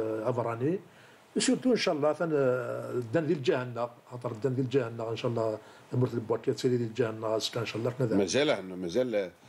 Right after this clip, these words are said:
Speaker 2: مازال
Speaker 1: ثاني
Speaker 2: وايد برا
Speaker 1: هضرت
Speaker 2: بس.
Speaker 1: ديو، انا ثاني هضرت ديو،
Speaker 2: <laughs> آه، إنك، آه،
Speaker 1: إنك
Speaker 2: عجبس
Speaker 1: كنا
Speaker 2: نزار
Speaker 1: نقول
Speaker 2: سنن،
Speaker 1: آه.
Speaker 2: سنن نيمورارين، سنن،
Speaker 1: آه،
Speaker 2: آه.
Speaker 1: صح، اش تلقي مرة زعما ان شاء الله البواكي ديال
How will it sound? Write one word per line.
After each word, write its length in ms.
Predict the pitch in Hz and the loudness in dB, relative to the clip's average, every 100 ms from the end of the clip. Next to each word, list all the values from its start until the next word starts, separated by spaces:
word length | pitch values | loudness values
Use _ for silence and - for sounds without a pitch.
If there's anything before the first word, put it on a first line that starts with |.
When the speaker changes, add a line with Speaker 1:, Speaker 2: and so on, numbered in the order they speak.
| - | -12
Speaker 2:
مازال 260 | 220 98 | -2 0
Speaker 1:
ثاني 160 | 95 120 | 2 2
Speaker 2:
وايد 280 | 113 113 104 | 2 0 0
برا 280 | 151 139 110 | 2 2 2
Speaker 1:
هضرت 120 | 104 | 0
Speaker 2:
بس. 60 | |
Speaker 1:
ديو، 280 | 104 147 135 | -2 -2 -2
انا 200 | 160 156 | -2 -4
ثاني 520 | 143 139 131 139 127 | -4 -2 -2 -2 -4
هضرت 240 | 117 139 147 | -4 -2 -2
ديو، 200 | 120 123 | -2 -2
Speaker 2:
<laughs> 60 | 120 | -2
آه، 300 | 117 110 104 | -2 0 0
إنك، 420 | 98 131 120 - | 0 0 0 -2
آه، 180 | 90 85 | -2 -2
Speaker 1:
إنك 80 | 87 | 0
Speaker 2:
عجبس 400 | 104 131 131 - | 0 0 0 0
Speaker 1:
كنا 120 | 107 | -2
Speaker 2:
نزار 120 | 117 | 0
Speaker 1:
نقول 80 | 117 | 0
Speaker 2:
سنن، 260 | - 120 113 | 0 0 0
Speaker 1:
آه. 120 | 95 - - - | -2 -10 -14 -4
Speaker 2:
سنن 260 | - 117 | 2 2
نيمورارين، 640 | 117 117 117 110 107 110 101 | 4 2 2 2 0 -2 -2
سنن، 360 | - 104 101 | 0 2 2
Speaker 1:
آه، 140 | - 95 | 0 -2
Speaker 2:
آه. 80 | |
Speaker 1:
صح، 120 | 82 156 | -2 -4
اش 140 | 160 | -4
تلقي 200 | 208 127 | 0 0
مرة 280 | 117 117 135 | 0 0 0
زعما 300 | 117 117 117 | 0 -2 -2
ان 100 | 120 | -2
شاء 160 | - | -2
الله 200 | 117 120 | 0 0
البواكي 360 | 113 110 113 127 | 0 0 2 2
ديال 340 | 117 131 123 | 2 0 -2